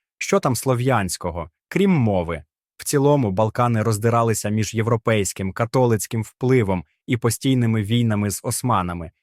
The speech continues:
але якщо перші робили ставку на експансію католицьких цінностей, другі проводили відверто геноцидну політику, демографічно підміняючи місцеве населення.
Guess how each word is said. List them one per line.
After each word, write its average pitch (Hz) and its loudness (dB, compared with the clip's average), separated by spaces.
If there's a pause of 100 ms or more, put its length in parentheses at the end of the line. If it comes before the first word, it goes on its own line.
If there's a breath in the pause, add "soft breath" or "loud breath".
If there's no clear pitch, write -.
(140)
але 143 0
якщо 143 0
перші 127 0
робили 113 2
ставку 117 0
на 120 0
експансію 123 -2
католицьких 113 -2
цінностей, 92 -2 (280)
другі 139 4
проводили 113 2
відверто 123 0
геноцидну 117 0
політику, 107 -2 (280)
демографічно 120 0
підміняючи 120 0
місцеве 110 0
населення. 90 -4